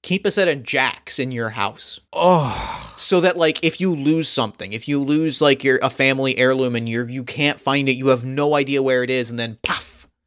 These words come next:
Speaker 1: "I can help you find it." You go, "No, no, that's fine. Do you wanna play jacks?" And you bust
Speaker 2: Challenge
Speaker 1: out
Speaker 2: you
Speaker 1: your
Speaker 2: to a
Speaker 1: set of
Speaker 2: game of
Speaker 1: jacks.
Speaker 2: fucking spades, kid.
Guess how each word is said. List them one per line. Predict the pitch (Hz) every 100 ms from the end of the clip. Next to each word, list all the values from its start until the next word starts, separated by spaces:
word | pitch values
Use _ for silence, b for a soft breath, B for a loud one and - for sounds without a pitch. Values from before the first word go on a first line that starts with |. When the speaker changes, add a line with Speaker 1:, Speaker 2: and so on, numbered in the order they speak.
| -
Speaker 1:
"I | 277
can | 415
help | 285 247 170
you |
find | - 214 349 320
it." | 240 - _ _ _
You | 143
go, | 147 135 - _ _
"No, | 196 302
no, | 285 262 185
that's | 233 -
fine. | 226 190 151
Do | 147
you | 180
wanna | 196 185
play | 190 175
jacks?" | 127 151 151 220 254 -
And | 165
you | 156
bust | 131
Speaker 2:
Challenge | 143 202 196
Speaker 1:
out | 190
Speaker 2:
you |
Speaker 1:
your | 156
Speaker 2:
to | 190
a |
Speaker 1:
set | 165
of | 165
Speaker 2:
game | 185
of | 175
Speaker 1:
jacks. | -
Speaker 2:
fucking | 175 160
spades, | 143 - 185 202 208 117 -
kid. | 151 143 165